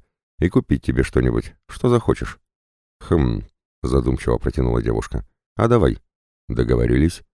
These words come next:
Князев снова посмотрел на дочь, подумал, что она не прочь поговорить, и решил не упускать момент.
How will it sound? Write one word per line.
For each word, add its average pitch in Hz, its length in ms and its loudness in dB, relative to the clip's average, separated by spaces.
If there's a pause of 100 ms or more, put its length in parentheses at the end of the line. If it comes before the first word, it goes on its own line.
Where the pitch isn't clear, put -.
(600)
Князев 80 420 6
снова 80 360 4
посмотрел 71 480 0
на 69 120 4
дочь, 82 360 -2 (240)
подумал, 64 500 2
что - 240 0
она 65 160 2
не 67 100 2
прочь 67 280 -2
поговорить, 65 500 0 (460)
и 107 100 4
решил 117 300 2
не 110 100 4
упускать 78 380 -2
момент. 60 340 -2